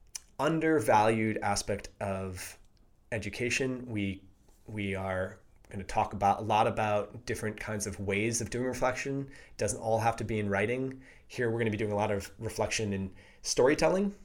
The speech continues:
Um, reflection can be done through music. It can be done through, um, poetics. It can be done through even embodied process or gesture. Um, and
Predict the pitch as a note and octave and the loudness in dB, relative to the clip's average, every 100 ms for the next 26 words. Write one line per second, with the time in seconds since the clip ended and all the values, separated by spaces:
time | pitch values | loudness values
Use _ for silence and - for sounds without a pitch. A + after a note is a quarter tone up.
0 | - - - - - A#2 A2 G2+ G2 F#2+ | -20 -20 -18 -18 -8 -2 0 0 0 -2
1 | G2 - - - - - - - - B2 | -6 -14 -20 -20 -20 -20 -16 -8 2 2
2 | - A2 G#2+ G#2+ A2 G#2 G#2 G2+ - G2+ | 2 -6 -4 -2 0 0 -2 -4 -6 -4
3 | G2 F#2+ G2 A2 A2+ C#3+ D3+ C#3+ C#3 - | -2 -4 -6 -8 -4 0 4 4 2 -8
4 | - F#2+ F#2+ G2 F#2+ F2+ - G2 F#2 F2+ | -10 -8 -8 -6 -6 -8 -10 -10 -10 -10
5 | - - G2+ G2 F#2+ G2 G#2 - - - | -12 -16 -14 -12 -12 -12 -16 -20 -20 -20
6 | - - A2 A2 C#3 D3 - - - - | -12 -6 -2 2 2 2 0 0 -4 -10
7 | A2 - G2 G2 F#2 G2 F#2+ F#2+ - G2+ | -12 -10 -8 -8 -6 -6 -6 -8 -8 -8
8 | F#2+ F#2 F2+ - - - - - - - | -6 -6 -8 -12 -20 -20 -20 -20 -20 -20
9 | - - - - _ _ - C3+ C3 B2 | -20 -20 -20 -20 _ _ -10 -4 -2 -2
10 | B2 - B2 A2 G#2 A#2+ A#2 A2 G#2+ - | -4 -4 -2 6 6 6 4 4 4 2
11 | A2+ G2 - F#2+ - - C#3+ D#3 - - | 0 0 0 0 0 0 -2 -4 -10 -20
12 | - _ _ - A2 G2+ F#2+ F#2 F#2+ - | -20 _ _ -14 -6 -4 -2 -4 -6 -4
13 | B2 B2 A#2+ | -2 0 -2